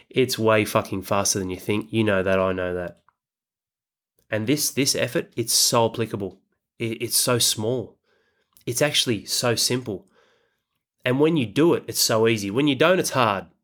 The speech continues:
Absolutely, man, it's hard. Chaos, stress, hurricanes, your life is falling apart. When you dial it in, though, it's so fucking easy.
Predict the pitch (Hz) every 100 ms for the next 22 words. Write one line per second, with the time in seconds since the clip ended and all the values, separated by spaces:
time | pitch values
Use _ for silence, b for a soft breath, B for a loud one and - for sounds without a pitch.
0 | 113 127 120 95 104 101 95 101 104 -
1 | 104 92 85 _ - 113 110 107 - -
2 | - 107 - - - _ - 113 107 113
3 | 110 110 - - B B B 110 110 110
4 | - - 104 95 92 110 104 - B B
5 | 120 143 131 123 117 120 110 107 - 113
6 | - 110 - 101 98 101 101 104